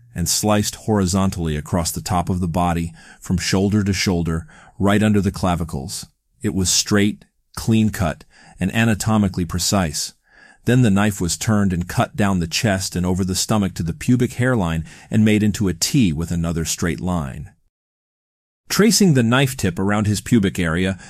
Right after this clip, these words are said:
and careful not to cut his penis or genitals, the killer cut down the front of John Price's thighs, over the knees and to his feet. The killer then moved up the body, held his arms up,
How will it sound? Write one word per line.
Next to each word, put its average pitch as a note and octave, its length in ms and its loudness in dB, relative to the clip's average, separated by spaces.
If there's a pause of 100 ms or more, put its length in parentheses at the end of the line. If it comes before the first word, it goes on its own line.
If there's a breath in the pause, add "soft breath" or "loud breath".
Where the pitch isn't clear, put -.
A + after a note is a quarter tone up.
(140 loud breath)
and B2 160 0
careful E3 420 2
not B2 200 2
to - 80 -2
cut B2 220 0
his G#2 160 0
penis G2 420 0
or F2+ 60 0
genitals, E2+ 600 -2 (260 loud breath)
the C3 100 2
killer C#3+ 340 4
cut E3+ 300 0
down C#3+ 240 2
the A2 80 2
front C3+ 320 2
of F2+ 100 0
John A2+ 260 2
Price's G2 380 -2
thighs, D2 520 -2 (340 soft breath)
over B2 240 6
the A2 100 2
knees G2 380 2
and F#2 120 -2
to F#2+ 120 0
his D#2+ 160 -2
feet. - 400 -2 (640)
The A2+ 80 0
killer B2+ 320 4
then A#2 240 2
moved C#3+ 280 4
up D#3 140 2
the D3 140 0
body, F#2 420 0 (200 loud breath)
held B2 260 4
his D3+ 160 6
arms F#2+ 320 0
up, D#2 180 -4